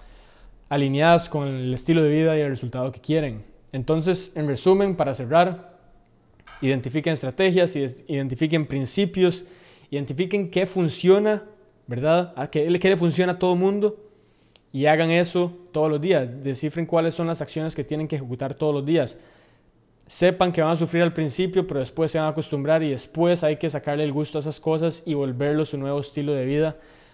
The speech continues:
para que sea cuestión de tiempo. Que sea cuestión de tiempo, al igual que yo. Sí, doce meses sin resultados,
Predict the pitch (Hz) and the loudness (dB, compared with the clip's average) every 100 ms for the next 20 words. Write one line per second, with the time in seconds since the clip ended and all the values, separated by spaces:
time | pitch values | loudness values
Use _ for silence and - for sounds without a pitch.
0 | _ - 151 147 131 135 143 - 139 - | _ -4 0 0 -2 -4 -4 -4 -6 -6
1 | - 156 160 160 139 147 160 160 123 107 | -2 0 2 0 -2 0 0 0 -4 -16
2 | _ _ _ _ _ _ _ _ - 123 | _ _ _ _ _ _ _ _ -14 -6
3 | - - 143 123 - - 160 156 139 151 | -2 -2 -4 -6 -8 -2 0 0 -2 -2
4 | 156 139 117 120 127 127 127 160 135 - | -2 -4 -8 -6 -6 -6 -2 0 0 -6
5 | _ 165 170 - - _ _ 123 147 156 | _ 0 0 -2 -20 _ _ -2 0 0
6 | 160 160 165 156 151 139 120 123 165 170 | -2 0 -2 -4 -4 -6 -6 -2 0 2
7 | 123 - | 0 -6